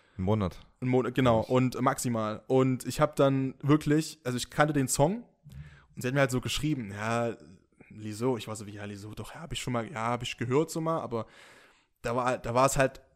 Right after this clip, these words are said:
Speaker 2: selbst da noch nicht so auf dem Standing, wie es halt jetzt ist, logischerweise, ne?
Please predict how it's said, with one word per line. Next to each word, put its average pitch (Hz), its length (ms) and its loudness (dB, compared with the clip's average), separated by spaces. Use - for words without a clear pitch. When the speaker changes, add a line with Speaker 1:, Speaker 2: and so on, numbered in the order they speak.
Speaker 2:
selbst 127 340 -2
da 165 180 6
noch 147 140 6
nicht 151 140 0
so 147 100 4
auf 131 80 4
dem 127 120 -2
Standing, 131 340 2
wie 127 60 2
es - 80 -2
halt 120 120 0
jetzt 117 180 0
ist, - 340 -2
logischerweise, 104 600 -6
ne? 120 160 -6